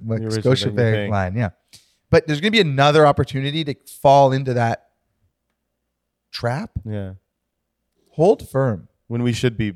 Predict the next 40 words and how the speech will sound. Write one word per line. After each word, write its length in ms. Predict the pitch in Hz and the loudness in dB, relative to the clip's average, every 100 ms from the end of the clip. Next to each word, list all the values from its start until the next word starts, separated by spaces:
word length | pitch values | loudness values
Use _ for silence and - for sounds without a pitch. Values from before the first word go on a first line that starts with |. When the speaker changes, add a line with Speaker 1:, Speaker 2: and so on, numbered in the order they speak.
| _ | _
Speaker 2:
like 260 | 107 95 - | -8 -8 -8
I 180 | 98 90 | -8 -6
N 160 | 90 85 | -6 -8
G 280 | 90 80 73 _ _ _ _ _ _ _ _ _ _ _ _ _ | -10 -10 -16 _ _ _ _ _ _ _ _ _ _ _ _ _
and 140 | 92 85 | -20 -12
save 280 | 104 101 87 | -8 -8 -10
your 80 | |
money. 340 | 78 80 80 76 _ _ _ _ _ - | -14 -14 -14 -18 _ _ _ _ _ -8
Speaker 1:
Right. 340 | 117 95 - _ _ _ _ _ _ _ _ | -6 -6 -12 _ _ _ _ _ _ _ _
I 120 | 107 | -6
N 120 | 107 | -4
G, 240 | 98 92 87 | -6 -10 -10
which 260 | 104 - - _ _ _ _ _ _ _ _ | -10 -10 -18 _ _ _ _ _ _ _ _
was, 160 | 110 104 | -6 -2
like, 220 | 107 92 | -2 -2
the 100 | 110 | -2
non-bank, 720 | 117 120 123 113 101 113 - _ - | 2 2 2 0 0 -4 -8 _ -20
Speaker 2:
Yeah. 260 | 107 95 90 _ | -14 -14 -16 _
Speaker 1:
turned 200 | - 135 | -4 0
Speaker 2:
They 80 | 131 | 2
Speaker 1:
into 120 | 123 | 0
Tangerine, 800 | 113 127 120 113 123 113 107 123 _ | -2 0 0 2 2 2 0 -4 _
Speaker 2:
And 100 | 113 | -14
then 80 | 127 | -12
Speaker 1:
and 80 | 143 | -4
Speaker 2:
got 120 | 165 | -2
Speaker 1:
then 60 | 165 | 2
Speaker 2:
bought 180 | 156 117 | 0 2
Speaker 1:
got 0 | |
bought 200 | 131 127 | 2 4
Speaker 2:
by 80 | 127 | 2
Speaker 1:
by 20 | |
a 40 | 123 | 4
bank. 280 | 123 110 | 0 0
Speaker 2:
Scotia. 460 | - 226 113 113 - | -4 -2 0 0 -6
Speaker 1:
Yeah, 40 | - | -20
like, 180 | 98 113 | -18 -14
what 120 | 107 | -14
a 60 | 101 | -8
joke. 340 | - 64 | -8 -8